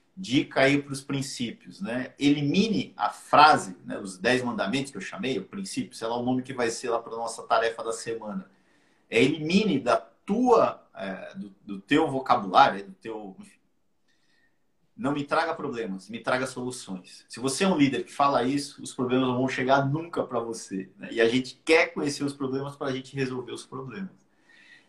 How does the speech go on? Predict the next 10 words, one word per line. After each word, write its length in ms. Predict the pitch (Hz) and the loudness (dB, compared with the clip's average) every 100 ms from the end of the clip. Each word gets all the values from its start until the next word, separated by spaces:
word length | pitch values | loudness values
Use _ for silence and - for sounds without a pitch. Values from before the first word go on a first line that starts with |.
| _ | _
Agora, 480 | 147 147 135 113 95 - | 8 10 10 8 2 -8
à 80 | 127 | -8
medida 320 | 139 202 254 | -8 -10 -10
que 100 | 247 | -6
eu, 260 | 202 196 _ _ _ | -6 -6 _ _ _
que 80 | - | -14
os 100 | 139 | -10
problemas 480 | 151 139 143 123 - | -6 0 0 -2 -6
che-, 460 | - 180 180 202 - _ | -10 -6 -6 -8 -14 _
pass-, 340 | 123 123 - | -4 -4 -8